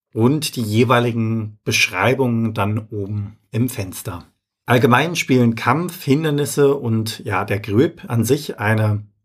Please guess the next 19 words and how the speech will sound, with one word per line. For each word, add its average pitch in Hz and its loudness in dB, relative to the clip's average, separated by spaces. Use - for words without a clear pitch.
wichtige 131 2
Rolle 101 0
im 202 -4
Spiel. 175 -4
Man 120 4
selbst - 0
sieht 135 -2
dann, 139 2
wenn 117 0
man 120 4
sich 110 -6
im 143 0
Spiel 131 0
befindet, 156 -2
also 101 -4
wirklich 113 -4
im 123 2
Rennen 123 -2
ist, 147 -6